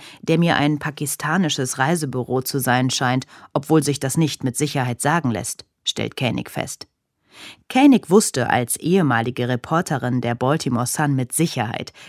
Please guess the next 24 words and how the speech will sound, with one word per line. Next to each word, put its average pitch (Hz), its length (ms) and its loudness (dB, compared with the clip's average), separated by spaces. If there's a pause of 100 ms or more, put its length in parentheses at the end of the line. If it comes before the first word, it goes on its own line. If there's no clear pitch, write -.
wie 135 100 -2
sich 123 240 0
herausfinden 131 680 0
lässt, 135 260 -2 (220)
ob 160 200 0
es 143 120 -4
sich 143 180 -2
um 139 100 2
ein 120 160 2
pakistanisches 139 920 -2
Reisebüro 120 640 0
handelte, 110 520 -2 (400)
nämlich 175 560 4
indem 147 300 2
man 110 160 -2
fragt. - 560 -4 (580)
Aber 214 200 4
Koenig 269 460 4
hatte 202 280 0
bei 143 240 0
This 160 300 0
American 127 460 0
Life 156 340 2
gelernt, 143 440 2